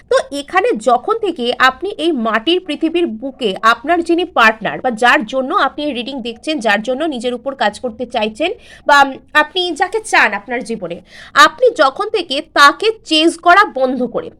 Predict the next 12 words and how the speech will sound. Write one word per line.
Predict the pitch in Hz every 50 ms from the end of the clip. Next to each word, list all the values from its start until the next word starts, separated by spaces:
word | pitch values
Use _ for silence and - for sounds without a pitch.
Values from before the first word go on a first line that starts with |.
| _ -
মানসিকভাবে, | 233 262 269 294 349 339 - 359 - - - 247 233 220 233 233 233 233 - - _ _ _ -
ফিজিক্যালভাবে, | 370 359 330 415 370 339 339 302 269 233 285 240 220 220 220 220 220 220 - _ _ - _ -
আহ, | 214 220 220
সোশ্যাল | 240 220 403 415 440 453 381
মিডিয়া | 359 349 - 311 302 294
স্টক | 302 - 285 262 254 -
করা, | - 240 240 226 226 - - - -
এরর | - 320 381 415 466 440 -
থেকে | - 392 359 339 349
খবর | 339 - 302 254 285 277 254
নেওয়া, | 262 262 254 240 240 247 - - -
এগুলো | 302 330 339 381 392 392